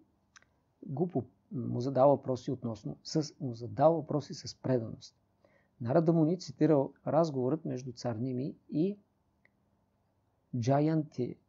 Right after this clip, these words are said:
Джаянтите. Според Джива Госвами, думата Абикшнам показва, че макар Нарада Муни, а, често да бил изпращан от Бог Кришна тук и там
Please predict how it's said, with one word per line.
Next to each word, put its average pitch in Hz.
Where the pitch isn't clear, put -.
Джаянтите. 123
Според 135
Джива 208
Госвами, 143
думата 143
Абикшнам 127
показва, 143
че 135
макар 156
Нарада 180
Муни, 147
а, 123
често 185
да 131
бил 139
изпращан 135
от 107
Бог 120
Кришна 156
тук -
и 151
там 123